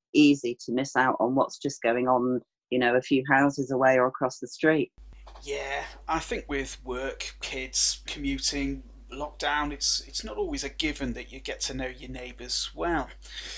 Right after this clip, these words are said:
Speaker 2: Cookley may be a, a better place than some for that, but it's still not always easy to meet the people around you and know the trades and businesses most local to you. So where did the idea for a walking market come from?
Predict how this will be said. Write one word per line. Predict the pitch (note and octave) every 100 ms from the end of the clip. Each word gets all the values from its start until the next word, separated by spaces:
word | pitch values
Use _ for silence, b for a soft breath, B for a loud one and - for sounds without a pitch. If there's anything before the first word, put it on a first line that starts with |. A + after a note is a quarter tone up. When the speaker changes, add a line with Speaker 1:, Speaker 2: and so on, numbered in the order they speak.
| B B
Speaker 2:
Cookley | B3+ - G3+
may | F3+
be | E3 D3
a, | C3 -
a |
better | - B2+ - -
place | - C3 D3+ - -
than | A#2+
some | - D3 D3
for | - -
that, | - - - - - -
but | C3+
it's | C#3
still | - - E3+
not | D3+ D3+ -
always | C3+ B2+ B2
easy | B2 - B2
to | - C3
meet | D#3+ -
the | -
people | B2+ - A2+
around | G#2+ G2+ -
you | A#2 B2 B B B
and | - D#3
know | D#3
the | D3
trades | C#3+ - C#3+ C#3 -
and | C#3
businesses | D3 - C#3 - C#3 - D3+
most | C#3+ C#3 -
local | C#3+ C3+ - C#3+
to | - D#3+
you. | D#3+ B2+ - - - b b b b b b b b
So | - - A#3+ G#3
where | A3+ C#4 C#4+
did | C#4 B3+
the | B3
idea | A#3+ A#3 A3+ A3 F#3+
for | -
a | F#3+
walking | F#3+ F#3 - F3
market | E3+ D#3+ - D#3 - - -
come | - E3
from? | E3+ - F#2